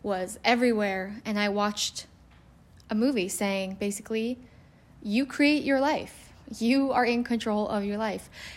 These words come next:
And for some reason, it's, it was earth-shattering. It was like, "What? <laughs> I'm in control of my life?" <laughs> I don't know what I thought before,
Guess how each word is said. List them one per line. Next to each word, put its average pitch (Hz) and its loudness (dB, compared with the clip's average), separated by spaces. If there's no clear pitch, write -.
And 370 6
for 359 4
some 339 6
reason, 277 4
it's, - -2
it 262 4
was 269 6
earth-shattering. 208 6
It 233 -6
was 220 -2
like, 214 2
"What? 254 6
<laughs> 254 0
I'm 226 4
in 311 4
control 302 6
of 285 4
my 254 4
life?" 415 2
<laughs> 339 -2
I 285 8
don't 392 6
know 330 8
what 277 10
I 254 8
thought - 2
before, 370 6